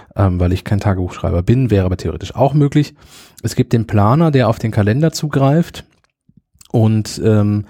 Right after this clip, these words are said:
die verschiedensten Dinge hier im Kalender schön übersichtlich anzeigt, ähm, aber auch dieses Fototagebuch damit einbaut und solche Dinge.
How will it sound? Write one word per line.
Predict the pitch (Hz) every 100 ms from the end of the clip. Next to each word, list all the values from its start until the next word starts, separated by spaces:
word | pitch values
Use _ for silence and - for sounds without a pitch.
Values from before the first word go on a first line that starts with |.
| - - -
die |
verschiedensten | 110 - 117 - 110
Dinge | 98 117 147
hier | 127
im | 113
Kalender | - 110 113 113
schön | 101 113 107
übersichtlich | 113 104 98 - 95 -
anzeigt, | 92 113 - 147 160 208 - - _ - - -
ähm, | - 107 104 104
aber | 101 -
auch | -
dieses | - 95
Fototagebuch | - 143 123 - 110 104 107
damit | - 98 98
einbaut | - 98 98 95
und | 98
solche | 95 95 101
Dinge. | 110 131 170